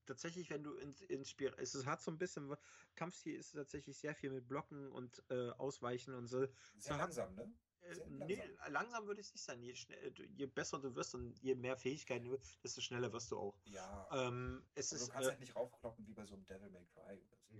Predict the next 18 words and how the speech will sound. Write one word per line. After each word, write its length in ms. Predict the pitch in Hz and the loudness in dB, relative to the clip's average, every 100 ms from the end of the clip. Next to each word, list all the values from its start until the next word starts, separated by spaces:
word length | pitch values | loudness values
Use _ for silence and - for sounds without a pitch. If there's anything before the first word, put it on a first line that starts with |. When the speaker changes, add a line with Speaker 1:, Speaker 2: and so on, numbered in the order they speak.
| - | 2
Speaker 1:
Nein, 280 | 120 139 123 | 6 8 6
das 220 | 110 - | 0 -2
wird 140 | 110 - | -4 -4
nichts. 220 | 101 - | -4 -2
Das 160 | 107 - | 0 0
ist 180 | 120 127 | 0 0
halt, 280 | 123 - 139 | 0 -2 -2
äh, 160 | 120 - _ _ - - | -2 -4 _ _ -20 -6
schon 200 | - 127 | -2 0
ein 20 | |
bisschen 420 | 123 135 123 117 - | 0 0 -2 -4 0
realistischer 640 | 120 113 117 - 104 104 104 | 2 4 2 0 -2 -2 -2
gehalten, 480 | 104 104 101 - 104 | 0 0 -2 -2 -2
was 120 | - | 2
das 160 | 101 | 2
betrifft. 420 | - - 98 98 - - - - | 0 0 2 2 -2 -20 -10 -6
Speaker 2:
Genau. 200 | 123 113 - _ _ _ - - - - | -4 0 0 _ _ _ -18 -16 -6 4
Speaker 1:
Ähm, 600 | 120 110 110 113 135 | 6 6 4 2 0